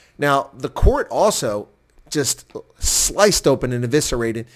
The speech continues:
uh, the ministry responsible for this. Land Reform Minister Toko Didiza and her previous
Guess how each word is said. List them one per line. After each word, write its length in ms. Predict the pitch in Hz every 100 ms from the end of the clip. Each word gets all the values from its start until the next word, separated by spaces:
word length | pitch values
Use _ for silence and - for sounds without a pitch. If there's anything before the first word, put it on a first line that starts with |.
| - - _
uh, 80 | -
the 140 | 135 143
ministry 480 | 143 143 - 131
responsible 600 | 120 120 - 120 113 117
for 120 | - 101
this. 400 | 85 - - - _ _ _ _ _ _ _ _ _ _ _
Land 380 | - 127 135 120
Reform 340 | 123 135 123
Minister 480 | 123 120 - 117 113
Toko 440 | - 139 135 127 123
Didiza 680 | 120 120 135 117 117 143 - _ _ _ _ _ _
and 200 | 123 123
her 420 | 120 123 120 107 - - _ _ _ _ _ _ _ _ _
previous 600 | - 156 131 117 107 -